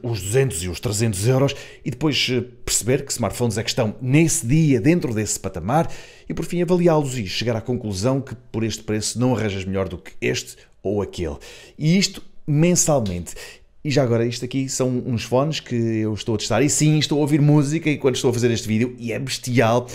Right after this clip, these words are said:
Já agora, se achas, eh, que sabes que fones é que são estes, então deixa nos comentários. Mas pronto, se estás à procura de um bom smartphone, eh, para ti ou para um familiar teu e tens um orçamento limitado, este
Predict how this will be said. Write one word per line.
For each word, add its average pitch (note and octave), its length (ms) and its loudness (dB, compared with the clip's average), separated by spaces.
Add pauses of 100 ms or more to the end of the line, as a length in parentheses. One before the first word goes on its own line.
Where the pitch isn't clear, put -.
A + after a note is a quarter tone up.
(100)
Já C3+ 120 -6
agora, D#3 180 -2
se - 180 0
achas, D3 440 0
eh, C3+ 160 0 (200)
que - 80 -8
sabes D#3 440 0
que - 100 -16
fones C#3 320 -2
é C3 80 0
que - 80 -8
são C3 180 -2
estes, C#3+ 200 -4
então C3 440 -4
deixa B2 380 -2
nos A2 160 -4
comentários. - 460 -12 (680)
Mas F3+ 120 2
pronto, - 260 2 (180)
se - 120 0
estás A3+ 240 4
à G#3 40 2
procura C#3 280 2
de B2+ 80 2
um C#3+ 120 2
bom A2+ 200 2
smartphone, B2+ 920 -2
eh, G2+ 200 -4 (200)
para G2 120 -12
ti D3 180 0
ou F3 80 6
para G#2 100 -6
um F#2+ 200 -4
familiar G#2 400 -2
teu C3+ 420 0
e B2 60 -6
tens C#3 200 0
um B2 100 -2
orçamento B2 540 -2
limitado, C3+ 1000 2 (240)
este - 400 0